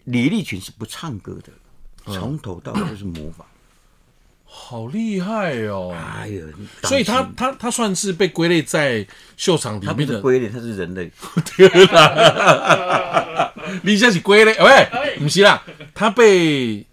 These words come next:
Speaker 2: 排在哪一个段落？
Speaker 1: 哦。
Speaker 2: 访问吗？还是
Speaker 1: 没，没，没，
Speaker 2: 唱歌？
Speaker 1: 他是一个秀，他是一个秀，他几乎是主秀的前面那一位。
Speaker 2: 啊，
Speaker 1: 就是，
Speaker 2: 不。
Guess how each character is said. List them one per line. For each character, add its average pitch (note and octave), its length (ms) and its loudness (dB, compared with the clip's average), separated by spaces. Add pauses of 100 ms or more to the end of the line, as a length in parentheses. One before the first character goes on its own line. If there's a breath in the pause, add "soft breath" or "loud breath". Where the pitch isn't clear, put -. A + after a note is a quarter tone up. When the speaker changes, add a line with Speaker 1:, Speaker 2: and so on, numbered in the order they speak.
(680)
Speaker 2:
排 B2+ 240 0
在 F3+ 180 0
哪 A#2 180 -6
一 G#2 60 -8
个 A2+ 140 -10
段 G2 260 -6
落？ F#2 300 -12 (400 loud breath)
Speaker 1:
哦。 - 100 -10 (120)
Speaker 2:
访 B2 300 -4
问 A#3+ 160 0
吗？ F#3 300 -2
还 E3 100 -2
是 F#3+ 140 -6 (400)
Speaker 1:
没， F#3 100 -2
没， B3 120 0
没， A3+ 100 0
Speaker 2:
唱 F3+ 100 -2
歌？ D#3 40 -6
Speaker 1:
他 A3+ 100 -6
是 E3 100 -4
一 D#3+ 60 -2
个 D#3+ 80 -2
秀， E3+ 260 -6
他 E3 120 -14
是 D#3+ 100 -12
一 D3 40 -10
个 C3 60 -8
秀， B2+ 140 -12
他 - 160 -14
几 G3 240 -12
乎 G3 100 -10
是 F#3 140 -12
主 F#2 400 -12
秀 B2+ 340 -10
的 E2 120 -18
前 - 280 -18
面 E2+ 180 -16
那 E2 100 -18
一 D2+ 160 -20
位。 - 80 -20 (420)
Speaker 2:
啊， G#2+ 80 -10
Speaker 1:
就 C#3+ 160 -6
是， B2 80 -6
Speaker 2:
不。 C#3 60 -14